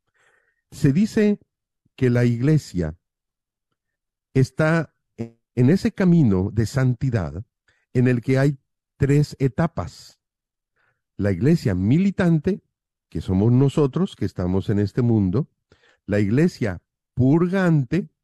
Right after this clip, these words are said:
que son los que ya murieron, pero que no se portaron tan súper bien o que les faltaron hacer,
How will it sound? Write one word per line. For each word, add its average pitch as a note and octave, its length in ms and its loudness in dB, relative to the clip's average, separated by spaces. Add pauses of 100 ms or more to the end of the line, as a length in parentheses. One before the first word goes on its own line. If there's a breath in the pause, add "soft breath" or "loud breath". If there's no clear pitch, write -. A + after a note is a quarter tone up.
(1400)
que A2+ 140 0
son B2 180 2
los C3+ 160 0
que G2+ 140 -4
ya F2+ 140 0
murieron, D#3+ 640 2 (260)
pero F2+ 280 -4
que F2+ 240 -6
no B2+ 220 0
se A3 160 -6
portaron F#3 680 -2
tan F3 240 0
súper D3+ 380 0
bien D3 280 2
o D#3 80 2
que D3 120 -2
les C3+ 200 0
faltaron C#3+ 640 0
hacer, C#3 400 0